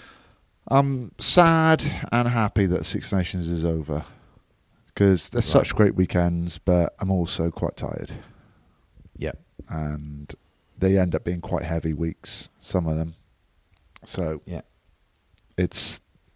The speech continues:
Speaker 1: another great tournament. Really enjoyed it again. I think everything happened that we thought would happen. No real surprises,
Speaker 2: Yeah.
Speaker 1: but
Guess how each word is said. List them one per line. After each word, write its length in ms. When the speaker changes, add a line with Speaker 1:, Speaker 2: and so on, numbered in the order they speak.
Speaker 1:
another 380
great 240
tournament. 440
Really 260
enjoyed 340
it 320
again. 520
I 840
think 140
everything 320
happened 360
that 100
we 60
thought 360
would 100
happen. 460
No 180
real 300
surprises, 880
Speaker 2:
Yeah. 60
Speaker 1:
but 340